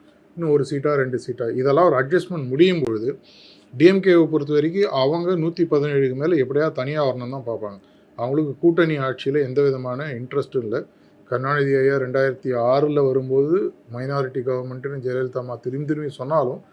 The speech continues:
அவங்களை வெளியில வச்சிருந்தாரு, உள்ள கொண்டு வரல. அதற்கு தேவையான கால்குலேஷன்ஸ் அவங்க கரெக்டா பண்ணிட்டு இருக்காங்க.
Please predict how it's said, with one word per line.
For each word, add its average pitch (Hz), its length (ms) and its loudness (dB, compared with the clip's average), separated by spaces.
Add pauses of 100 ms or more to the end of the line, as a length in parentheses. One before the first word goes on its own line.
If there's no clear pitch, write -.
(320)
அவங்களை 120 200 -4
வெளியில 170 280 8
வச்சிருந்தாரு, 143 400 2 (100)
உள்ள 143 280 4
கொண்டு 135 260 -2
வரல. 113 180 2 (140)
அதற்கு 135 360 0
தேவையான 151 440 4
கால்குலேஷன்ஸ் 135 640 -4
அவங்க 120 160 -8
கரெக்டா 123 280 -4
பண்ணிட்டு 120 340 -10
இருக்காங்க. 98 220 -8